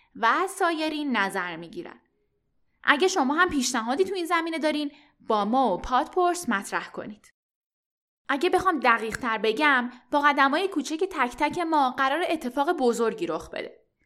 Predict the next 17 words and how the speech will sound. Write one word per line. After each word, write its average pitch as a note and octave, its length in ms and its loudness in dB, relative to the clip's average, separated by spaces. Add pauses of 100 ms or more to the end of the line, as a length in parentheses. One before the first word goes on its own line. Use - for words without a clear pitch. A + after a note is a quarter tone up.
(180)
نوا C4 300 4
دو C4 140 0
صفر B3+ 240 -2
شیش D#4+ 320 -4
با C#4 120 2
محوریت C4 640 0
کتاب D4 380 -2
و F#4 80 4
کتابخونی D#4 720 -2 (160)
به D4 100 -4
دنبال D4+ 380 2
بهترین C4+ 600 -6
راه‌های C#4 480 0
مختلف A#3+ 520 -4
مطالعه D4+ 600 -2 (340)
از A#3 240 -2
شماست. F#3 440 -8